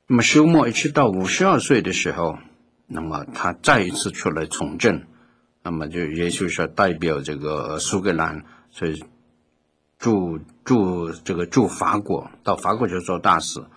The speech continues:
一直到他退休。那么后面呢，就一直是，呃，写作为生。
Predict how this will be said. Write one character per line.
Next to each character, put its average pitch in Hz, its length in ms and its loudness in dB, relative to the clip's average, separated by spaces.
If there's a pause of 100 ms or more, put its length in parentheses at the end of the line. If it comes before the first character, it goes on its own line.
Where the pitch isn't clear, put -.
(360)
一 - 100 -10
直 - 140 0
到 101 220 2
他 87 180 -2
退 90 220 0
休。 92 340 -2 (180)
那 87 100 -8
么 80 120 -4
后 95 220 0
面 90 200 -2
呢， 73 120 -8
就 71 280 -8 (460)
一 - 80 -8
直 - 240 -6
是， 80 400 -4 (440)
呃， 76 300 -8 (120)
写 - 400 0
作 95 240 -2
为 78 180 -4
生。 80 320 -2